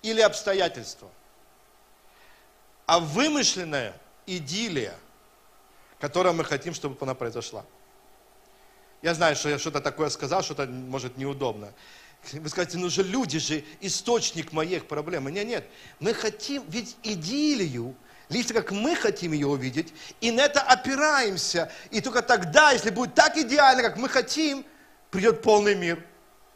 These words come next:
полный штиль. Всё будет хорошо. Я это знаю. Хорошо. Всё будет хорошо. Всё будет хорошо.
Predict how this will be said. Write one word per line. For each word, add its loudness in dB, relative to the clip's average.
полный 8
штиль. -6
Всё 4
будет -2
хорошо. -2
Я 2
это -4
знаю. -8
Хорошо. -4
Всё -6
будет -6
хорошо. -8
Всё 2
будет 4
хорошо. 4